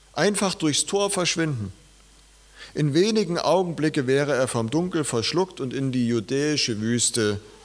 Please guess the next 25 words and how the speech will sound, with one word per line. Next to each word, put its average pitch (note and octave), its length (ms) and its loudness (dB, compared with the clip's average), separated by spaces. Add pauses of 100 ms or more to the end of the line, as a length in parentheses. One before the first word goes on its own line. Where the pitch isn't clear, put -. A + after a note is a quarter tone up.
(1700)
abgehauen. F#2 540 -4 (600)
In B2+ 100 -2
Sicherheit. D#3 640 -2 (880)
Das B2 200 0
waren C#3+ 380 0
wirklich F#3 360 0
nur D#3 220 -2
einige D#3 340 0
Schritte, C#3 360 -2
so E3 240 2
wie E3+ 100 2
von D3 220 0
hier E3+ 200 0
zum D#3+ 200 -2
Lindenpark. B2 680 -2 (3750)
Und A2 220 0
dort F#3 200 2
in C#3 100 0
der A2 160 2
Wüste D3+ 400 0
würde C#3 240 2
er A#2+ 160 0
bei A2 180 0
den G#2 200 -2
Outlaws, C3 920 0